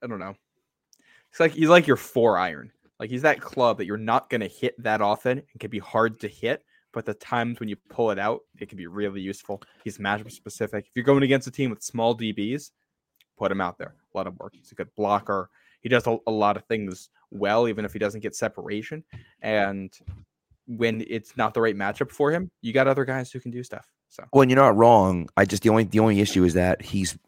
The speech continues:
Speaker 2: getting snaps like the number one receiver on the team. And so that's the only issue that I have, is that he's always on the field.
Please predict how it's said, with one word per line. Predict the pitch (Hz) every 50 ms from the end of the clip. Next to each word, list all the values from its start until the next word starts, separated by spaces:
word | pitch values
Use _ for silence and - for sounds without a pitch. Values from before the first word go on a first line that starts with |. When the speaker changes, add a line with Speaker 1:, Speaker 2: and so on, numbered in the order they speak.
| _ _ _ _ _ - 80
Speaker 2:
getting | - 110 110 107 104 101 95
snaps | 90 - - 101 107 107 90 - - 90
like | 85 -
the | - 85
number | 87 87 90 82 73
one | 71 76 76
receiver | 78 - - 73 69 65
on | 55 58
the | -
team. | - - - 101 - - - _ _ _ _ _ _ _
And | 101 98 -
so | 107 101
that's | 85 80 113 113 110 110 - -
the | - 104 101 98
only | 95 92 92 85 80
issue | 82 - - 82
that | 71 71 76
I | 80
have, | 80 87 85 82 78 76
is | 73
that | 80 78 - - _ _
he's | - - 101 101 92 - - _ _ -
always | 101 98 98 92 85 82 82 82 - - -
on | 82 85 78
the | 69 71
field. | - 67 62 58 - - -